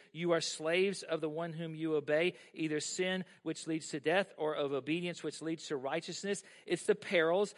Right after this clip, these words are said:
of attempting to domesticate a dangerous sin within our lives. It, we understand how this works. Let me recap for a moment from last week that simply before that of conversion within our life, sin is the con-, the controller of our lives.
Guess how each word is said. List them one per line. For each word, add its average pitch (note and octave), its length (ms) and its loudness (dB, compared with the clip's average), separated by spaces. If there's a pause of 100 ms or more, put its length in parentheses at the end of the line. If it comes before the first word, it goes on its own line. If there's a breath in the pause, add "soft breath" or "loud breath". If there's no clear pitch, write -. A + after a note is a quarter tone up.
(140 loud breath)
of E3+ 120 0
attempting F#3 580 -4
to F#3+ 100 -12
domesticate E3 640 -2
a F#3+ 60 2
dangerous D#3+ 560 -4
sin F3+ 300 -2 (240 soft breath)
within F3 220 0
our F#3+ 160 2
lives. G#3 460 2 (300 soft breath)
It, G3 200 2
we G3+ 180 -2
understand A#3 560 0
how G#3 180 6
this G#3+ 240 2
works. B3+ 460 0 (160 loud breath)
Let G#3 180 0
me A#3 220 -4 (100)
recap F#3+ 680 2
for G#3 120 2
a G#3+ 60 2
moment F#3 340 0
from F#3+ 180 -4
last F3+ 440 2
week B3+ 280 0 (300 loud breath)
that F#3 240 8
simply G#3 400 2
before G#3+ 680 4 (260 soft breath)
that F#3+ 300 6
of F3+ 200 -2
conversion G3 560 2
within G#3+ 220 0
our G#3+ 160 4
life, G#3 400 4 (180 soft breath)
sin G#3+ 460 4
is G3+ 120 0
the G#3+ 100 0
con-, G#3+ 260 -2
the F3+ 120 0
controller G#3 540 2
of G3 80 4
our G3 140 8
lives. G3+ 400 6